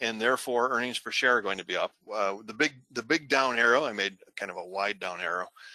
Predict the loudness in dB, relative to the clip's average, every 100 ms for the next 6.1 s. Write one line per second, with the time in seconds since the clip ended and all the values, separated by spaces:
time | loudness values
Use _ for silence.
0 | -20 -2 2 2 2 2 2 -2 0 0
1 | 0 -2 0 0 0 -2 -8 -10 -12 -10
2 | -8 -8 -8 -8 -10 -10 -16 _ _ _
3 | -8 -2 0 2 2 2 2 2 2 2
4 | 2 0 _ -6 -4 -4 -8 -4 -2 -2
5 | -8 -10 -12 -14 _ _ _ -4 -2 -2